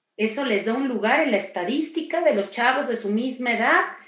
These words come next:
en su mismo nivel socioeconómico y su país. Tan, tan. Eso no los hace menos o más capaces que otro chavo. Porque lo que te hace capaz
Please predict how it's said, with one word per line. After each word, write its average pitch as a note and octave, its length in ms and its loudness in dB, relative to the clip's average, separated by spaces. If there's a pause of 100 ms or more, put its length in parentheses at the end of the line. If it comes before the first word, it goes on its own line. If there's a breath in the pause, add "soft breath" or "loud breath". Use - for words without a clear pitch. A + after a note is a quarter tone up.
(220 loud breath)
en A3 180 2
su A#3 160 -2
mismo D4 400 0
nivel C4+ 340 4
socioeconómico C4+ 880 0
y D#4 60 -2
su G#3 140 -8
país. - 580 -6 (920)
Tan, B3+ 500 2 (420)
tan. D3 420 -8 (380)
Eso B3+ 260 -2
no C4 120 0
los C4 200 -2
hace A#3+ 220 -4
menos C#4 880 0
o G3 120 0
más C4 380 2
capaces - 560 -6
que - 120 -16
otro - 240 -18
chavo. - 360 -20 (880)
Porque F3 240 -4
lo D#3+ 120 0
que - 100 -4
te - 120 -8
hace B3 260 -8
capaz - 800 -16